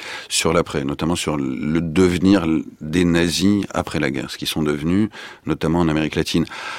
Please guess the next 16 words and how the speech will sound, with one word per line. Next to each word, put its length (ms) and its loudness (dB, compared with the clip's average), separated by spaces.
Après, 300 0
évidemment, 400 2
il 80 2
y 40 0
a, 40 0
il 240 -4
faut 180 -2
lier 340 0
certaines 340 0
choses. 380 0
Par 140 2
exemple, 460 2
Mengele 580 4
a 60 2
une 240 2
liaison 580 2